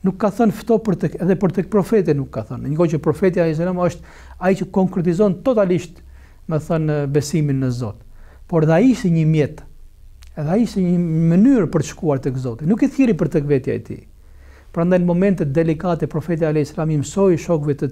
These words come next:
tij që unë jam rob i Zotit. Unë jam njeri, unë jam përkohësisht në këtë botë. Lidhuni me Zotin. Ju kam lënë dy gjëra që po u kapët fort pas tyre, kur nuk do të humbisni, tha. Ju kam lënë librin e Zotit dhe i kam lënë modelin tim.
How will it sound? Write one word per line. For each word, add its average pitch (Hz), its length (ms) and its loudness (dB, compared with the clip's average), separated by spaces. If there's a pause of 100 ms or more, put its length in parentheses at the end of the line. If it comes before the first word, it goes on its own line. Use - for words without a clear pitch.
tij 202 180 0 (560)
që 165 140 -4
unë 175 160 2
jam 156 180 0
rob 143 160 2
i 123 80 0
Zotit. 160 400 -2 (720)
Unë 139 140 -4
jam 160 180 2
njeri, 147 300 2 (100)
unë 151 300 -2
jam 180 160 4
përkohësisht 165 560 -2
në 196 100 0
këtë 226 160 -2
botë. 143 340 -2 (520)
Lidhuni 170 320 2
me 131 140 0
Zotin. 160 440 -4
Ju 147 120 -2
kam 160 200 2
lënë 208 260 4
dy 185 160 2
gjëra 196 300 4
që 175 100 0
po 175 140 2
u 175 60 -4
kapët 185 340 0
fort 180 380 -2
pas 160 260 -2
tyre, 196 220 0 (160)
kur 226 340 4
nuk 156 180 2
do 151 80 2
të - 140 -6
humbisni, 131 600 0
tha. - 140 -14 (580)
Ju 175 120 4
kam 170 200 2
lënë 165 280 4
librin 151 360 4
e 127 80 2
Zotit 185 380 0 (420)
dhe 214 120 0
i 240 40 2
kam 226 160 4
lënë 214 160 4
modelin 156 560 2
tim. 113 140 -4